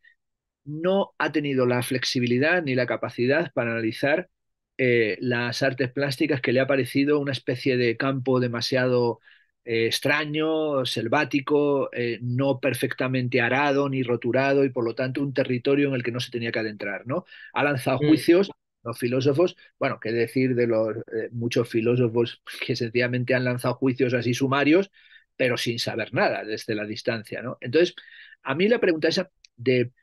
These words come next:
Speaker 1: eh, qué filosofía andaba rondando, yo creo que en el fondo a Picasso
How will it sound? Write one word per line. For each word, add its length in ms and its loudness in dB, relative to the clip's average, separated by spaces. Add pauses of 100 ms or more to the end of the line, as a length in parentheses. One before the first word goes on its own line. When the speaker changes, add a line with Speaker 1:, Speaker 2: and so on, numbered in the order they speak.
(240)
Speaker 1:
eh, 400 -12
qué 160 2
filosofía 640 4
andaba 420 0
rondando, 440 -2
yo 160 2
creo 140 -2
que 80 -2
en 60 -2
el 100 -2
fondo 460 -2
a 460 -2 (260)
Picasso 640 -2